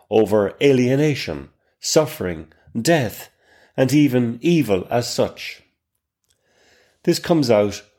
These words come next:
most powerfully in the words of Saint Paul. In Romans six, nine to ten we read,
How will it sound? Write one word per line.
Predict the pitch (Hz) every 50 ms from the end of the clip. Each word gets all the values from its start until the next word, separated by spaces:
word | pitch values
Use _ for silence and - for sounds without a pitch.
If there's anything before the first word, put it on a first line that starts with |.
| _ _ -
most | 127 139 156 147 - - - -
powerfully | - - 120 117 113 104 - - - 87 82 85 85 82 - _ _ _ _ _ _
in | - 117 110
the | 110
words | 104 101 113 113 110 110 104 92 -
of | 104 98 92 - - -
Saint | - - - - 104 98 92 -
Paul. | - - 107 101 92 87 80 71 71 65 73 _ _ _ _ _ _ _ _ _ _ _ _ _ _ _ _ _
In | 104 98
Romans | 98 104 113 113 113 110 113 110 104 -
six, | - - 113 98 - - - - - 104
nine | 107 104 104 101
to | - 110
ten | 95 - 110 113 113 110
we | 104 101 98
read, | 95 95 98 95 95 92 90